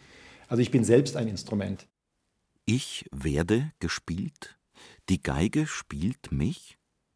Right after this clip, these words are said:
Speaker 2: Der Musiker muss selbst gar nichts machen? Schleske widerspricht. Nein, die Finger müssen sich zur Verfügung stellen. Das eigentlich Erfüllende am Musizieren sei die Erfahrung, dass man es nicht machen kann.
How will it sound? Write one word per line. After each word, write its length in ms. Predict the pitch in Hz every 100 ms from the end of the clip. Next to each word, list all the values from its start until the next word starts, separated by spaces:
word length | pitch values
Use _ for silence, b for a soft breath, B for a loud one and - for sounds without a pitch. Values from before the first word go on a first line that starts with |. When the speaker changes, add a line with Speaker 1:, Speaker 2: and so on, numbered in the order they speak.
| _ _ _ _ -
Speaker 2:
Der 80 | 73
Musiker 420 | 71 95 - 101
muss 200 | 67 -
selbst 320 | 71 - -
gar 160 | 62 76
nichts 220 | - -
machen? 420 | 58 - 95 139 _ _ _ _ _ b b _
Schleske 420 | - 78 71 - 64
widerspricht. 580 | - - 98 - - - B B B
Nein, 320 | - 120 123 117
die 220 | - 101 82
Finger 420 | - 82 110 151
müssen 400 | 107 85 - 80
sich 180 | 90 -
zur 160 | 101
Verfügung 440 | 127 - - 87 73
stellen. 420 | - 58 - - _ _ _ _ b b b b b
Das 180 | 92 -
eigentlich 640 | 127 147 151 - 95 -
Erfüllende 680 | 82 - - 185 139 73 -
am 120 | 80
Musizieren 720 | 80 78 - - 95 80 85 -
sei 260 | 85 107 135
die 160 | 113
Erfahrung, 760 | - - - 104 120 120 123 -
dass 260 | 110 - 101
man 240 | 98 92 -
es 240 | 92 -
nicht 300 | 85 78 -
machen 320 | 80 85 - -
kann. 240 | -